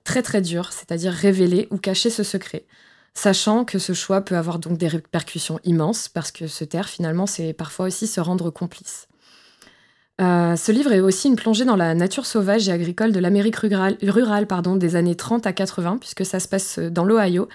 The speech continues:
qui est un état où vit toujours la, l'autrice. Et en fait, elle nous offre aussi un regard, euh, très cru et assez réaliste, euh, je dois dire, sur la violence de la société et de cette Amérique profonde. Du coup, on pense à des classiques de la littérature américaine, comme Ne tirez pas sur l'oiseau moqueur de Harper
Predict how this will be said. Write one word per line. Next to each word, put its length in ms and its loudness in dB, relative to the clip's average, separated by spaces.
qui 80 -2
est 80 2
un 80 6
état 220 4
où 40 4
vit 180 2
toujours 360 0
la, 320 2
l'autrice. 560 -6
Et 80 4
en 40 4
fait, 220 0
elle 80 6
nous 160 6
offre 220 0
aussi 260 -2
un 160 4
regard, 480 2
euh, 160 0
très 240 -2
cru 380 0
et 180 -4
assez 240 0
réaliste, 500 0
euh, 160 -8
je 80 -14
dois 120 -2
dire, 220 -2
sur 140 -2
la 100 0
violence 360 2
de 80 2
la 100 0
société 540 0
et 40 2
de 120 -2
cette 200 -4
Amérique 320 0
profonde. 520 -4
Du 100 0
coup, 120 -2
on 100 4
pense 240 2
à 20 2
des 100 2
classiques 360 -2
de 80 2
la 100 2
littérature 520 -2
américaine, 540 2
comme 180 0
Ne 80 2
tirez 240 -2
pas 120 0
sur 160 -4
l'oiseau 300 0
moqueur 360 -2
de 100 -4
Harper 280 -4